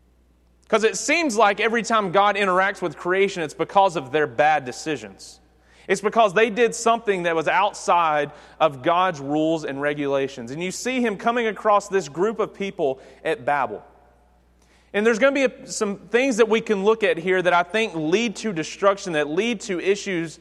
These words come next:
But in and of itself, this story doesn't necessarily deal with their sin as much as their perspective. And maybe this is a maintenance call on God's behalf of seeing where creation was gonna progress, seeing where men were going to go in the way that they worked on this earth. And you see God changing it a little bit.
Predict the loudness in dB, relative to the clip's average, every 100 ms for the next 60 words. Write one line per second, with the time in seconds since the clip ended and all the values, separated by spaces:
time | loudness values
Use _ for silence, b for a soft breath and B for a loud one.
0 | B B B 0 2 2 4 2 2 0
1 | 2 4 4 2 -2 -2 0 2 4 2
2 | 0 -2 -2 -4 -4 0 2 0 0 0
3 | 0 0 -4 -6 -6 -8 -6 -6 -4 -4
4 | -4 -2 -2 -2 -4 -8 -4 -2 -2 -2
5 | -6 -8 B B -2 0 0 0 2 0
6 | 0 -2 -2 -2 -4 -6 -10 -6 0 2
7 | 2 0 2 2 2 -2 -2 -2 -2 -2
8 | -6 -4 -2 0 2 2 2 -2 -2 0
9 | 0 -2 -4 -2 -2 -4 -4 -4 0 0
10 | -2 -2 0 2 2 0 -2 0 0 0
11 | 0 -2 -6 -4 2 2 2 B B -2
12 | -2 2 2 2 0 2 2 2 0 0
13 | -2 -4 -4 -2 -2 -2 -6 -8 -6 -4
14 | 0 0 0 -4 -8 -6 -8 -10 -10 -10
15 | -10 -12 -14